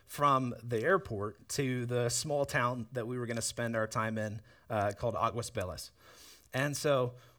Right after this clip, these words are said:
when we were on our way to Aguas Belas, it was late at night, and we left the airport at maybe midnight or one in the morning,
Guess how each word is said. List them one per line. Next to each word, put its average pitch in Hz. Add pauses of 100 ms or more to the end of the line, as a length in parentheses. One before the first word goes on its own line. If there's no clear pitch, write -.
when 160
we 165
were 147
on 190
our 156
way 135 (120)
to 123
Aguas 117
Belas, 120
it 127
was 113
late 147
at 117
night, 92
and 113
we 120
left 127
the 120
airport 110
at 101
maybe 104
midnight 104
or 98
one 101
in 101
the 95
morning, 95